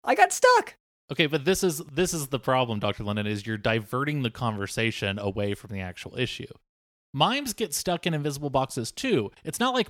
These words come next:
Speaker 2: the, the goal of mimes is to get out of the invisible box. It's just that it looks like they're in a box. You are all over the, you, you are just so all over the place.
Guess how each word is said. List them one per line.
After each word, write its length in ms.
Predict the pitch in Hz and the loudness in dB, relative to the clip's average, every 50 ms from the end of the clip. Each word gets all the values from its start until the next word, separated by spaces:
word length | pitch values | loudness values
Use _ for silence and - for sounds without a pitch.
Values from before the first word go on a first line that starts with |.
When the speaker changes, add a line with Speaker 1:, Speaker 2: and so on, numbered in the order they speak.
| 156 - | -4 -14
Speaker 2:
the, 400 | - 151 127 120 156 143 131 127 | -14 -6 0 2 4 4 4 2
the 140 | 123 127 123 | 0 -2 -2
goal 460 | 117 120 120 113 135 135 147 156 156 | -4 -2 0 4 4 6 6 4 4
of 100 | 135 117 | 2 2
mimes 420 | 107 117 120 127 131 131 127 120 107 | 0 0 0 2 2 2 0 0 0
is 120 | 113 107 - | -2 -2 -2
to 160 | - 131 120 | -4 -4 -4
get 260 | 113 104 135 139 - | -2 0 0 0 2
out 200 | 117 120 127 127 | 2 2 2 2
of 80 | 117 110 | 2 0
the 100 | 113 110 | 0 -2
invisible 440 | 104 104 110 117 110 104 98 95 | -2 0 -2 -2 -2 -4 -8 -8
box. 680 | 92 - 120 165 151 101 82 - - - - - - - _ _ _ _ _ _ _ _ _ _ _ - | -2 0 2 2 2 2 0 -6 -14 -16 -14 -14 -14 -14 _ _ _ _ _ _ _ _ _ _ _ -2
It's 240 | 156 - - - | -2 -2 -2 0
just 220 | - 202 202 - - | 2 4 4 4 4
that 200 | 202 180 160 - - | 2 2 0 0 -6
it 160 | 156 151 135 | -8 -8 -4
looks 380 | 135 135 170 220 208 - - - | 0 4 4 4 4 2 -2 0
like 220 | 170 170 156 - - | 0 -2 0 0 0
they're 160 | 139 135 143 | 0 2 2
in 100 | 139 131 | 2 0
a 60 | 120 | 0
box. 640 | 107 107 131 165 151 104 - - _ - - - - _ _ | 2 2 2 2 2 0 -2 -8 _ -18 -18 -18 -18 _ _
You 360 | - 123 143 202 254 285 285 | -6 0 4 6 6 6 6
are 180 | 254 180 143 131 | 6 6 4 4
all 360 | - 139 156 170 175 180 156 | 2 4 6 6 6 4 4
over 260 | 131 143 175 165 131 | 4 2 2 2 2
the, 100 | 113 110 - | 0 -2 -4
you, 180 | - - - - _ _ | -12 -12 -14 -16 _ _
you 260 | - 160 156 220 254 254 | -2 2 2 4 6 4
are 60 | 202 | 4
just 280 | - - 160 151 - - | 4 4 2 2 2 2
so 240 | - - 160 170 180 | 4 4 6 6 6
all 200 | 156 151 151 156 | 4 4 4 4
over 160 | 143 131 131 | 4 2 2
the 100 | 127 131 | 0 0
place. 240 | - - 135 120 | 2 2 0 0